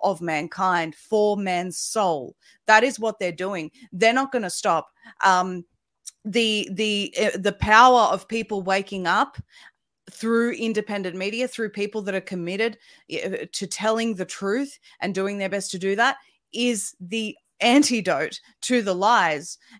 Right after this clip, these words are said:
And that's why I guess, uh, it, it's important to give the worst possible case scenario so that people can prepare for that, fight against it,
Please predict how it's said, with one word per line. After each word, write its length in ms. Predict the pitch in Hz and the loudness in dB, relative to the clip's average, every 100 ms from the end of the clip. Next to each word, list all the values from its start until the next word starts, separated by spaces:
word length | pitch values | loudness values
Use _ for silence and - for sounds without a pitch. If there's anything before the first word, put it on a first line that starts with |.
| - | 2
And 360 | 208 208 208 - | 4 4 -2 -2
that's 320 | 190 226 - | 4 4 4
why 360 | 233 254 240 208 | -2 4 6 6
I 100 | 196 | 2
guess, 380 | 196 202 190 - - | 2 -2 -2 -8 -4
uh, 220 | 175 175 - | 0 0 -2
it, 160 | 190 - _ | -8 -8 _
it's 200 | 226 202 | -12 -8
important 580 | 226 202 214 247 240 156 - | -8 -4 0 0 0 -6 -10
to 160 | - | -8
give 300 | 208 233 196 | -6 -6 -6
the 140 | 220 208 | -8 -6
worst 360 | 202 233 - | -2 -2 -2
possible 420 | - 233 - 196 196 | -4 -4 -4 -6 -6
case 300 | 214 202 - | -4 -4 -4
scenario 560 | 180 170 202 226 180 | -4 0 2 2 -2
so 140 | 180 185 | -2 -6
that 160 | 160 | -6
people 240 | 247 247 269 | -6 -8 -8
can 180 | 254 | -8
prepare 340 | 202 185 190 202 | -6 -4 0 0
for 120 | 202 | 2
that, 260 | 190 - - | 0 0 0
fight 240 | 208 269 | 2 2
against 460 | 196 190 226 - | 0 -4 -4 -4
it, 100 | 160 | -6